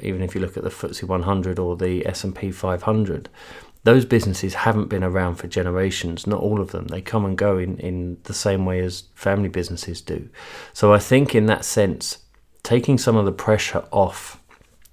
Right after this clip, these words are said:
having to, or feeling as though you have to pass this business down between generations,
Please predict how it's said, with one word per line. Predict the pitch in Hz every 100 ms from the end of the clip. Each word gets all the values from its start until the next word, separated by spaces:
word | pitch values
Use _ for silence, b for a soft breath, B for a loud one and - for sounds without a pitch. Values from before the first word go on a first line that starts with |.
| - - - -
having | - 117 113 104
to, | - 101 92 - - 95
or | 85
feeling | 85 - 127 147 131
as | 104
though | 110
you | 101 101
have | 101 104 -
to |
pass | - - 104 -
this | 104 -
business | 101 92 95 92
down | 104 95 90 90 B B B B B -
between | - - 98 92
generations, | 95 90 95 98 - 92 80 -